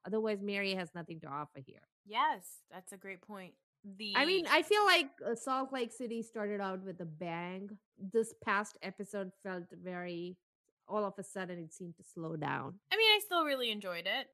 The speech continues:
Speaker 2: I did,
Speaker 1: Mm-hmm.
Speaker 2: because it, it, like, it gave me a lot of content. I still learned a lot about these people, so I was still
Speaker 1: Mm-hmm.
Speaker 2: interested. Like, there was, there was also a scene with, like, Lisa and her kids, but I really don't care about Lisa.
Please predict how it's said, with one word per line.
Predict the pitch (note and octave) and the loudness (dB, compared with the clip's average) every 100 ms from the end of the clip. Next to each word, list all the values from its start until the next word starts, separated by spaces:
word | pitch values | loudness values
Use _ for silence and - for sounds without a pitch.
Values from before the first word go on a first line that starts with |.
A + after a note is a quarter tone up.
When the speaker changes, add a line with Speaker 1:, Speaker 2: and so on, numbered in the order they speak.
| _ | _
Speaker 2:
I | G3+ | -4
did, | G#3 F#3+ A#3 A#3 | -2 0 0 0
Speaker 1:
Mm-hmm. | A#3 C4 | -4 -8
Speaker 2:
because | A3+ B3+ A3+ | 0 2 2
it, | A3+ - | 0 -2
it, | G#3 | -2
like, | A3 A#3 | -2 -2
it | G#3 | 2
gave | A#3+ C4+ | 4 4
me | A#3 | 2
a | G3+ | 4
lot | F3+ E3+ | 4 4
of | - | -4
content. | E3 D3+ F3 C#3+ A2 - | -2 -2 -6 -10 -8 -4
I | G3 | -4
still | F#3+ - A#3+ | -6 -2 0
learned | G#3 F3+ F3+ | 2 0 0
a | F3 | -4
lot | D#3+ C#3 | 0 0
about | C#3 C#3 - | 0 -10 -16
these | D#3+ D3+ _ | -20 -20 _
people, | E3 - C#4+ D#4+ D4+ _ | -20 -6 -4 -4 -8 _
so | - A#3 | -2 4
I | G#3 G3 | 6 6
was | F#3+ A3 A#3 | 2 0 0
still | A#3 F3+ | 0 -2
Speaker 1:
Mm-hmm. | - | -4
Speaker 2:
interested. | E3+ G3+ G3+ A3 G#3 | -12 -12 -8 -6 0
Like, | A3+ A3+ | -2 4
there | C#4 | 4
was, | D4+ A#3+ | 4 -2
there | G#3+ A#3 | -2 0
was | A3 | 4
also | G#3+ G#3 G#3+ | 2 2 -4
a | |
scene | G#3 F#3+ F3 E3+ | -6 -6 -6 -8
with, | D#3 | -10
like, | D3+ D#3+ | -14 -14
Lisa | D#3+ E3 F3 | -14 -12 -10
and | D#3+ | -10
her | D#3 | -10
kids, | E3 D#3+ - | -12 -14 -14
but | C#3 F3 | -10 -4
I | - A3 | -4 -6
really | A3+ G3+ | -8 -8
don't | F3+ F3+ | -10 -8
care | F3+ | -10
about | E3 D#3 | -8 -10
Lisa. | E3 D#3+ C#3+ | -12 -16 -16